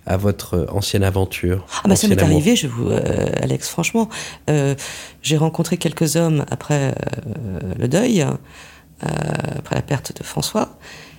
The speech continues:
Speaker 2: et j'ai été frappée par l'inverse. Les hommes se confiaient à moi et me racontaient leurs blessures. Énormément.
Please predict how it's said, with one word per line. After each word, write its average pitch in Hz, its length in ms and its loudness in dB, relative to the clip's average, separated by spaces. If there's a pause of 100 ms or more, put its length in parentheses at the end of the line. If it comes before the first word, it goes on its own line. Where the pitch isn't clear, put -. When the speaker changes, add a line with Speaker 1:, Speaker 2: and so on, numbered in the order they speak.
(240)
Speaker 2:
et 175 380 6
j'ai 160 140 2
été 185 160 2
frappée 233 320 0 (200)
par 196 140 -2
l'inverse. 156 680 2 (720)
Les 156 280 4
hommes 220 140 4
se 165 140 0
confiaient 180 360 0
à 202 60 6
moi 147 400 2 (320)
et 156 60 4
me 156 100 6
racontaient 196 540 2
leurs 185 160 2
blessures. 139 680 -4 (1040)
Énormément. 170 680 2